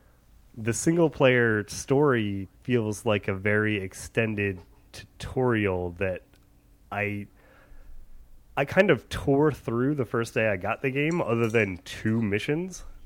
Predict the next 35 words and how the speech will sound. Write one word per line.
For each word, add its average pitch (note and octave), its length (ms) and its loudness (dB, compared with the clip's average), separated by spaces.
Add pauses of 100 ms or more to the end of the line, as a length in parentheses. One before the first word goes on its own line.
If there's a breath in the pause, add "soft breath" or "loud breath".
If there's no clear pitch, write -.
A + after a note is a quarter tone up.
(420)
Like, F2+ 220 -4 (160)
I G2+ 120 2
had G#2 320 2
the G#2+ 100 2
boss G#2 380 2
battle A#2 360 0
at G#2 180 -6
the G#2 180 -6
end, G2 300 -4
and G2 160 -4
there G2+ 100 4
was F#2+ 200 -2
one G2+ 260 0
other F#2+ 220 2
one F2+ 360 -2
that F2+ 220 -8 (420)
just - 200 -8
made F#2+ 200 -4
me F2+ 80 -4
mad. F2 480 -4 (760 soft breath)
And G2+ 120 -2
then F#2 420 0
today G2 440 2
at F#2+ 260 -6
lunch, G2 520 -2
I G2+ 120 -4
tore F#2 280 -2
through F2 220 -6
both E2+ 260 -4
of E2+ 100 -8
those E2 320 -6
in, F2 160 -10
like, E2 180 -10
twenty D#2+ 280 -8
minutes. D#2 420 -12